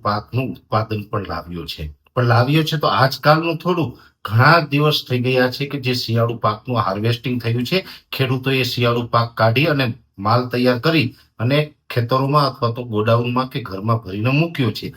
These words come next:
આને વેચવાનું છે. આની અંદર ઘણા બધા ખેડૂતોએ ટેકાના ભાવે વેચવા માટે રજિસ્ટ્રેશન કરાવ્યું હતું, પણ અત્યારે દરેક ખેડૂત ભાઈઓને મેસેજ આવી રહ્યા છે કે તમારું રજિ-, રજિસ્ટ્રેશન કેન્સલ થયું છે. અને આ વાત ઉપર આપણે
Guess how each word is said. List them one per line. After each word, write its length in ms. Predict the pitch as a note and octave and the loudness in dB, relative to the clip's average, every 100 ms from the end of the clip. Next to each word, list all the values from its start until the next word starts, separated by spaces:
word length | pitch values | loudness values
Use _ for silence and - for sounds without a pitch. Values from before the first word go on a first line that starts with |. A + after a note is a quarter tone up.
| - - - | -16 -16 -2
આને 280 | A2+ D#3+ F#3+ | 2 4 4
વેચવાનું 600 | D3+ D3+ D3 C#3+ D3 D3 | 4 2 2 0 2 0
છે. 140 | - E3 | -2 0
આની 300 | C3+ C3+ C3+ | 2 0 -2
અંદર 160 | C3+ B2 | -2 -4
ઘણા 220 | A#2 B2 B2 | 0 0 2
બધા 240 | B2+ A#2+ | -2 -2
ખેડૂતોએ 500 | A#2+ A#2+ B2+ C3+ D#3+ F#3 - - - | 0 0 0 0 2 0 -6 -20 0
ટેકાના 460 | C#3 C3+ F3+ E3+ A#2+ | 0 4 4 4 4
ભાવે 220 | C#3 C#3+ B2 | 4 4 2
વેચવા 280 | B2 C3+ B2+ | 2 2 2
માટે 260 | B2+ B2+ A#2 | 2 0 0
રજિસ્ટ્રેશન 640 | G#2+ A2 B2 C3 B2 B2 A#2 | 0 0 0 -2 -2 -2 2
કરાવ્યું 500 | A#2 C3+ C#3+ C3+ B2+ | 4 4 2 2 2
હતું, 180 | D#3 E3 - - | -2 -2 -10 -2
પણ 160 | C#3 | 0
અત્યારે 280 | C3 D#3+ D3+ B2+ | 2 2 2 2
દરેક 200 | C#3 D3+ | 2 0
ખેડૂત 280 | - C3 B2+ | -2 -4 0
ભાઈઓને 340 | A#2+ A#2+ B2 B2 G#2+ | 2 2 2 2 0
મેસેજ 260 | A2 C3+ B2 | -2 -2 0
આવી 260 | A#2 B2+ | 0 0
રહ્યા 260 | B2 B2 B2 | 0 0 -2
છે 60 | D3 | -4
કે 60 | B2+ G#2+ | -6 -4
તમારું 320 | A2 A2+ A2 | -2 -2 -2
રજિ-, 340 | G2+ F#2 G#2+ - | -4 -4 -6 -4
રજિસ્ટ્રેશન 580 | A2+ A#2+ C3 A#2 - E3 G3+ _ _ _ | -4 -4 -2 -2 -2 -2 -2 _ _ _
કેન્સલ 360 | E3 F#3 F3 C#3+ | 2 4 2 0
થયું 220 | A#2 A2+ G2+ | 0 -2 -2
છે. 60 | G#2 | -6
અને 100 | G#2 B2+ | -2 2
આ 80 | D3 | 4
વાત 180 | C#3+ C3+ B2+ | 2 0 -2
ઉપર 180 | C3 B2 | 0 0
આપણે 240 | B2 | 2